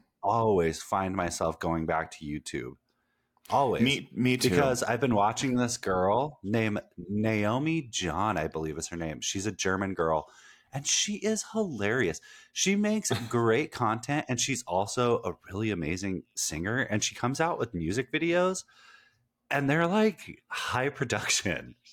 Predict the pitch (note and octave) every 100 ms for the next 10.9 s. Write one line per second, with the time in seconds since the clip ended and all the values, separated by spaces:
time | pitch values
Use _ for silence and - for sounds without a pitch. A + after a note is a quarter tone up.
0 | - - - - - - - - C#3+ G#3
1 | A3+ G#3+ A#2 A2 A2+ F#3 G2+ F#2+ F#2+ F#2+
2 | A#2+ D#3 - F2 E2+ D#2+ D#2 E2+ D#2 D2
3 | D2 - _ _ - A#2 B2 D3 F#2+ G2+
4 | B2 - F#2+ G2+ - - G2+ A#2 D3 F3+
5 | D3+ F2+ E2+ E2 D2+ - _ - A#2 A2
6 | G2+ - F#2 G2 G2 G2 G2 - - F#2+
7 | E2 D2 E2+ E2+ E2+ D#2+ - - - _
8 | _ - G#2 F2+ G2 F#2 E2+ E2+ D#2+ E2+
9 | E2 D2+ C#2+ - D2 C#2 C2 B1+ E2+ G#2+
10 | A2 C#2 B1 C#2 A#1+ G#1+ A1+ A1+